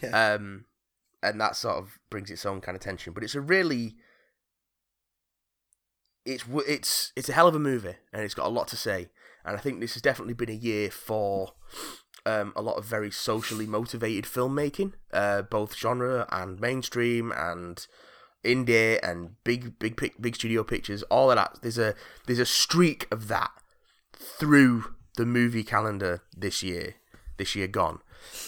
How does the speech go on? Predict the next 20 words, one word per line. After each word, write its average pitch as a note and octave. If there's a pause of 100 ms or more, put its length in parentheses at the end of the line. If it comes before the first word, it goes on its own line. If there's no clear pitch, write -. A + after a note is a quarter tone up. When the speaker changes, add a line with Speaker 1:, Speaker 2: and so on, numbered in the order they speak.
(120)
Speaker 2:
Um, F#2
and G2+
I'm F#2+
hoping A2+
that's F#2+
gonna G2+
continue F#2
because F2+
I F2
think G2+
it's, - (1040)
people C3+
are C3+
making C#3
some C3
noise C3+
about A#2
some A2
things G#2+
that -